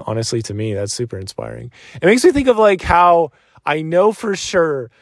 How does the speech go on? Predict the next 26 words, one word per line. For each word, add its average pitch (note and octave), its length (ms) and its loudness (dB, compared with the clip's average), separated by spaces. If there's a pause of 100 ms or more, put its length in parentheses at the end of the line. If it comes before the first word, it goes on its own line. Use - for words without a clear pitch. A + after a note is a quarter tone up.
(140)
that D#3+ 120 0
I'm D#3+ 120 -2
meant E3 180 -2
to D#3 60 -12
be D#3 140 -4
on D3+ 180 0
this D3+ 260 -6
earth C3+ 280 -6
at B2+ 180 -8
this C3 220 -6
time. G#2 380 -12 (260)
Not C3+ 440 -2
twenty E3+ 340 0
years D3 320 -2
later, A#3+ 480 2 (260)
not A#3+ 360 0
fifty A3 280 -2
years G#3+ 320 0
earlier, E3+ 560 0 (160)
not G3+ 300 -2
any G3 240 -4
other G3 240 -2
time, C3 600 -4
but D3+ 280 -2
the C#3+ 80 -6
time C3+ 600 -8